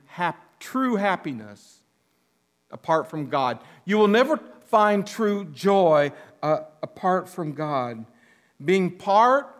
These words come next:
of God's kingdom is why you were born onto this planet. It's why you were created. The kingdom ought to be number one priority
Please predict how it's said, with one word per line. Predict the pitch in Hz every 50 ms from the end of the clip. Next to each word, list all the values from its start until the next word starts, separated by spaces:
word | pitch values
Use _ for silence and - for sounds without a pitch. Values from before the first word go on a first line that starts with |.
| _ _ _
of | 156 156 143 135 123
God's | 165 170 185 202 208 196 202 - - -
kingdom | - 190 190 190 180 160 156 151 147 143 135 - - _ _ _ _ _ _ _ _
is | 160 156 147 127
why | 131 131 160 175 180 190 196 196 196 196 196 196 196 185 - - _ _
you | 143 139 139 160 190 202 208 208 214 214
were | 196 185 170 156
born | 135 117 104 131 151 160 180 190 202 208 214 220 226 233 233 247 254 254 254 240 _ _ _
onto | 147 156 170 160 170 165
this | 147 165 175 170 -
planet. | _ - - 143 143 139 131 120 104 - _ _ _ _ _ _ _ _ _ _ _ _
It's | 196 185 190 -
why | 190 214 208 202 202 196 185 - - - - _
you | _ 147 147 151 185 233 269 285
were | 254 240 254 247 233 226 220 214 208 196 196 - - - - _ _ _ _ _ _ _ _ _ _ _ _
created. | _ - - 190 170 147 135 120 117 - 104 - _ _ _ _ _ _ _ _ _ _ _ _ _ _ _ _ _ _ _ _ _ _ _ _ _ _ _ _ _ _ _ _ _ _ _ _ _ _ _ _ _ _ _ _ _ _ _
The | - 175
kingdom | 175 - - 226 220 185 165 160 160
ought | 160 160
to | 147 135
be | 135 143 135 131 123 117 113 117 - _ _ _ _ _ _ _ _ _ _ _ _ _ _ _ _ _ _ _ _ _ _ _ _
number | - 135 151 175 185 190 202
one | 175 175 170 170 165
priority | 170 - 165 147 143 143 135 123 120 110 110 104